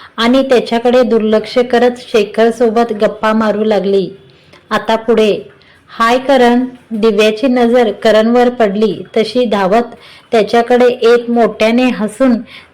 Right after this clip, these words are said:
त्याच्या गळ्यात पडली. अचानक झालेल्या या कृतीने गडबडून करणचा हात नकळतपणे तिच्या पाठीवर गेला आणि तेव्हाच करणचं नाव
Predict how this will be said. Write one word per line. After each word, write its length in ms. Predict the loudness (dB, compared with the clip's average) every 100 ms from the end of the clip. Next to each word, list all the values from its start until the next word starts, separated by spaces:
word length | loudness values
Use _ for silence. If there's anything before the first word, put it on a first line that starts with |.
| -2
त्याच्या 340 | 0 0 0
गळ्यात 340 | 2 2 2 0 0
पडली. 400 | 0 2 2 0 -4 -14 -6
अचानक 540 | -6 -2 -2 2 0 0
झालेल्या 580 | 0 2 2 2 2 2
या 300 | 0 0 0
कृतीने 760 | 0 -2 0 0 2 0 -4 -12 -20 -12 0
गडबडून 640 | 2 2 4 4 4 2 2
करणचा 480 | 2 2 2 2
हात 320 | 2 2 0 -2 -2
नकळतपणे 1000 | 0 0 0 2 2 2 0 0 2 2
तिच्या 460 | 2 -2 -2 0 0
पाठीवर 540 | 0 -2 0 0 2
गेला 460 | 2 2 2 0 -2 -4
आणि 240 | -2 0
तेव्हाच 600 | 2 2 2 2 0 -2 -2
करणचं 680 | 0 2 4 2 2 2
नाव 240 | 2 2